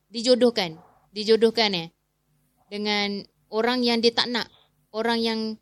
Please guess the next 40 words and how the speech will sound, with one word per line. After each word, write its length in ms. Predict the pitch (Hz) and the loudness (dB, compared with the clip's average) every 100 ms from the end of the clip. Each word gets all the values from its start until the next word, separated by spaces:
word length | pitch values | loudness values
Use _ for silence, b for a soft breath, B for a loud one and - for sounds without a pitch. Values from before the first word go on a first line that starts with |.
| _ _ _ _ _ _ | _ _ _ _ _ _
yang 200 | 220 220 | -8 -6
memang 320 | 220 262 311 | -2 0 2
dia 120 | 311 302 | 2 2
tak 160 | 190 | 0
nak. 160 | 247 180 _ _ _ _ _ _ | -2 -8 _ _ _ _ _ _
Tapi 280 | 233 - 311 | -8 -4 -4
family 440 | 277 269 269 285 | -2 -2 0 0
dia 280 | 285 330 330 - _ _ _ _ _ - | 0 0 -2 -6 _ _ _ _ _ -6
paksa 400 | 240 - 359 311 | -4 0 2 2
juga 240 | 247 165 | 2 0
dia 80 | 233 | 0
kahwin 320 | 240 233 226 | 2 2 2
dengan 140 | 220 | 0
orang 180 | 214 208 | 0 -2
tu. 220 | 190 165 175 _ _ _ _ _ | -4 -10 -12 _ _ _ _ _
Tapi 260 | 233 233 339 | -6 0 2
dia 160 | 339 | 4
tahu 300 | 339 330 311 | 4 4 2
perangai 340 | 262 269 269 269 | 2 2 4 2
orang 240 | 262 262 | 2 0
tu 100 | 254 | -2
dekat 220 | 254 240 | -2 0
belakang 320 | 208 247 247 | 2 0 0
macam 160 | 233 233 | -2 0
mana 200 | 233 269 | 0 0
and 180 | 254 254 | 0 0
dia 80 | 247 | 0
tak 160 | 190 | -2
nak 140 | 214 220 | -2 -2
kahwin 260 | 220 220 | 0 0
dengan 100 | 208 | -2
orang 200 | 202 190 | -2 -4
tu. 180 | 180 160 - _ _ _ _ _ _ _ _ _ _ | -6 -14 -16 _ _ _ _ _ _ _ _ _ _
Fight. 300 | - 247 - _ - | -2 0 -2 _ -10
Fight 160 | 254 | -8
for 140 | 208 220 | -2 -2
yourself 560 | 208 - 190 208 247 | -2 -2 0 0 0
untuk 320 | - 220 - | -6 -12 -8
kebahagiaan 480 | 214 202 196 190 185 | -2 -2 0 -4 -4
kau. 320 | 180 156 165 | -8 -8 -10